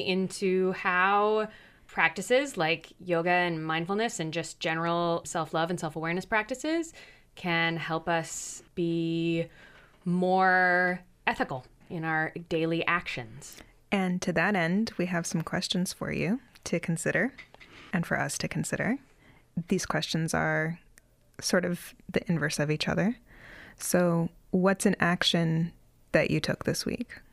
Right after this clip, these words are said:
Speaker 1: An ethical action.
Speaker 2: An ethical
Speaker 1: That you,
Speaker 2: action.
Speaker 1: that, yeah, that you think of as making the world a better place.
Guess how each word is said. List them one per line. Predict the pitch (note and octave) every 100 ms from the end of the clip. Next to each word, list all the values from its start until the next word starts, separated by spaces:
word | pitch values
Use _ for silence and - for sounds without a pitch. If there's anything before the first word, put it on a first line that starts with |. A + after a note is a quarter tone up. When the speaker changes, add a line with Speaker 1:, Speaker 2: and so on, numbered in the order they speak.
| - _ _ -
Speaker 1:
An | F3 G3
ethical | G#3+ - F3+
action. | E3 F3 - F#3+ E4+
Speaker 2:
An | G3+
ethical | - D#3 - - - G3+ -
Speaker 1:
That | D#3+
you, |
Speaker 2:
action. | F3+ F3+ -
Speaker 1:
that, | F3
yeah, | F#3+ D#3+
that | D#3
you | E3+ E3
think | E3 D#3+
of | D#3
as | D#3 D#3+ -
making | E3 D#3+ E3
the | D3+
world | D3+ D3
a |
better | D#3 D#3
place. | D#3+ E3+ E3+ -